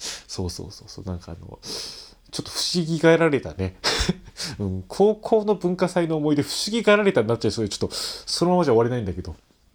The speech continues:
まあ、なんかそうやってね、参加してさ、学校の様子聞いたりしながらさ、「へへー」なんつって。「じゃあ、また来年も来ようかな」っつって。そうそう。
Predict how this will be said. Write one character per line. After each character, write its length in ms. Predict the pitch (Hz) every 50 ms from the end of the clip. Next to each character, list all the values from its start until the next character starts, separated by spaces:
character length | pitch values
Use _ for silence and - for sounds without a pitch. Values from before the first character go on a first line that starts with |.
| _ _ _ _ _ _ _ _ - -
ま 160 | 135 143 127
あ、 40 | 117
な 100 | 120 127
ん 20 |
か 120 | - 95 90
そ 100 | - 110
う 40 | 101
や 40 |
っ 40 | 95
て 120 | - 110 113
ね、 200 | 131 131 117 104
参 200 | - 104 107 104
加 140 | - 104
し 80 | 90 -
て 80 | - 120
さ、 180 | - 151 135
学 180 | 107 104 95 95
校 140 | - 127 120
の 60 | 117
様 80 | 113
子 120 | 107 - -
聞 80 | -
い 40 | 117
た 80 | 117 123
り 100 | 110 98
し 100 | - 110
な 60 | 107
が 80 | 104 110
ら 160 | 107 104 101
さ、 220 | - 151 139 123 110 -
「へ 80 | 127
へ 220 | 113 117 135 135 139
ー」 20 | 117
な 80 | 92
ん 60 | 82
つ 100 | 80 -
っ 20 | -
て。 80 | - - - - - - - - -
「じ 140 | - 143 180
ゃ 300 | 165 - 131 123 120 120
あ、 40 | 117
ま 140 | 117 120 123
た 120 | - 123 123
来 160 | 131 143 147
年 120 | 170 175
も 240 | 180 185 185 185 180
来 80 | 180 208
よ 60 | 220 233
う 20 |
か 80 | 214 170
な」 260 | 165 170 180 180 175
っ 40 | 170
つ 140 | - - -
っ 0 |
て。 100 | - -
そ 160 | - - -
う 40 | 113
そ 100 | - -
う。 40 | -